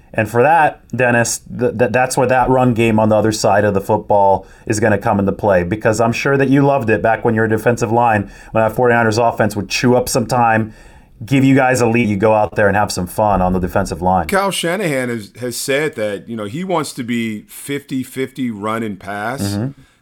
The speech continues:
Speaker 2: And, you know, this, this running game is, is set up to be very, very successful. And, you know, I don't know if you guys paid any attention to the offensive line. I mean, we, we, we saw that last preseason game.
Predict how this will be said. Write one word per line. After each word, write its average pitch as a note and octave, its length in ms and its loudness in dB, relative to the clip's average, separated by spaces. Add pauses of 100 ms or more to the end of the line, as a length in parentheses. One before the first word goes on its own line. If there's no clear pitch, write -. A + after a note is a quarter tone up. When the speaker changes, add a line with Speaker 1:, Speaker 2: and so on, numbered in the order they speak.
(120)
Speaker 2:
And, C#3 400 -4
you D#3+ 100 -6
know, D3 140 0
this, F#3+ 300 -2
this D3+ 300 -6
running D#3 380 -2
game A#2 340 -4
is, G2+ 300 -10
is G#2+ 280 -12 (100)
set D3 400 -4
up C#3+ 320 -2
to - 120 -16
be A2 380 -6
very, A2 640 -2
very G2+ 300 -4
successful. F2+ 840 -14 (460)
And, A2+ 280 -4
you C3+ 80 -4
know, B2+ 120 -2
I B2+ 100 0
don't D#3+ 100 0
know D#3 120 2
if C3+ 100 -4
you C#3+ 80 -8
guys C3 340 0
paid C3+ 240 -4
any B2+ 220 -2
attention B2+ 520 -10
to A2+ 120 -14
the G#2+ 180 -6
offensive A2 540 -8
line. A2 340 -6
I F2+ 60 -10
mean, F#2+ 180 -10
we, A#2+ 220 -4
we, A2+ 220 -10
we B2 180 -8
saw C3 280 -2
that G#2 180 -6
last G#2+ 360 -6
preseason G#2 600 -10
game. F#2+ 400 -8